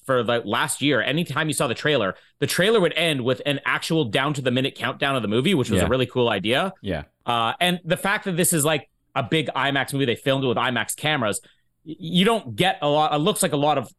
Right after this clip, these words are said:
Speaker 1: characters talking, but, like, you're gonna see nuclear bombs with imax cameras and stuff like
Speaker 2: Well,
Speaker 1: that.
Speaker 2: you will.
Speaker 1: They probably actually set off a real, uh, nuke <laughs> to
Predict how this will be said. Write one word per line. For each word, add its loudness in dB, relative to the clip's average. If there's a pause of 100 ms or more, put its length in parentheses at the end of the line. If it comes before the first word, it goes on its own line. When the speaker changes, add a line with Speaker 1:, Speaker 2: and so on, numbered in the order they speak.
(100)
Speaker 1:
characters 0
talking, 0
but, 0
like, 0
you're 2
gonna 2
see 2
nuclear 2
bombs 0
with -2
imax -2
cameras -2
and -4
stuff -2
like -4
Speaker 2:
Well, 2
Speaker 1:
that. 4
Speaker 2:
you 4
will. 0
Speaker 1:
They 0
probably 2
actually 2
set 4
off 0
a 0
real, 2
uh, 0
nuke 0
<laughs> -18
to 2